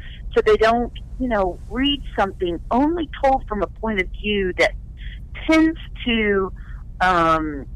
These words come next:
uh, not respect, uh, the right of center viewpoint. Um, you know, we can all disagree. It,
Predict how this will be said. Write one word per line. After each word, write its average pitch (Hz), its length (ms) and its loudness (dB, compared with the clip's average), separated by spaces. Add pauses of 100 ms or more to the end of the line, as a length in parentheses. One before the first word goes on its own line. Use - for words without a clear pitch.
(580)
uh, 82 760 -6
not 214 840 4 (360)
respect, - 840 2 (920)
uh, 170 300 2 (120)
the - 80 -8
right 160 240 2 (120)
of - 80 -4 (160)
center 160 420 -4 (100)
viewpoint. - 580 -8 (300)
Um, 160 260 -2 (100)
you 247 80 0
know, 240 60 2
we 302 140 0
can 370 180 0
all 320 160 6
disagree. 233 760 -2 (540)
It, 214 160 2